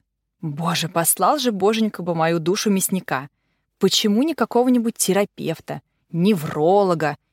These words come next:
или аллерголога?» «Эй!» возмущается Адамайтис, открывая рот не то пораженно, не то восхищенно. «Твоих аргументов недостаточно, Паша.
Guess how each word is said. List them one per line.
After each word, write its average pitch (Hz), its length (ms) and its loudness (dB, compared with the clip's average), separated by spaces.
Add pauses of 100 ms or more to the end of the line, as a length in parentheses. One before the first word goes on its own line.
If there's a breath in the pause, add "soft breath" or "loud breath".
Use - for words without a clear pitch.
(120)
или 214 180 2
аллерголога?» 175 1040 2 (600)
«Эй!» 170 440 2 (400)
возмущается 156 680 -4
Адамайтис, 143 560 -6
открывая 147 500 -6
рот 160 220 -6
не 151 120 -4
то 160 140 -4
пораженно, 147 560 -2
не 151 140 -4
то 156 160 -6
восхищенно. 151 680 -10 (1300)
«Твоих 214 360 2
аргументов 233 640 2
недостаточно, 208 800 -2
Паша. 170 400 -2